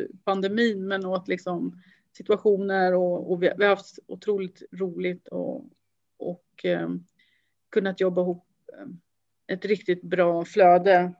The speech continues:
tillsammans. Eh, så att, eh, det största är nog att jag tar med mig vänner för livet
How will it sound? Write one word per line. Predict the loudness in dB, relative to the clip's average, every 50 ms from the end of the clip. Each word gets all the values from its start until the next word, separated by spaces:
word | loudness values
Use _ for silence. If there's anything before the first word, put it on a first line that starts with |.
| _ _
tillsammans. | -14 -10 -4 -2 -2 -2 0 -2 -2 -4 -6 -8 -14 -16
Eh, | -12 -6 -6 -4 -4 -4 -4 -6 -8 -12 _ _ _ _ -20 -20 -20 -20 -20 _ _ _ _ _ _ _ _ _ _ _ -18
så | -10 -8 -8
att, | -8 -10 _ _ _ -4
eh, | -4 -2 -4 -6 -14 _ _ _ _ _
det | 2 2
största | 2 4 2 2 2 4 4 6
är | 6
nog | 6 4 4
att | 4 4
jag | 2 2
tar | 2 0
med | 2 2 2
mig | 2 2 4
vänner | 2 2 2 2 0
för | 0 0 2
livet | 4 4 4 4 4 2 2 2 0 0 -4 -10 _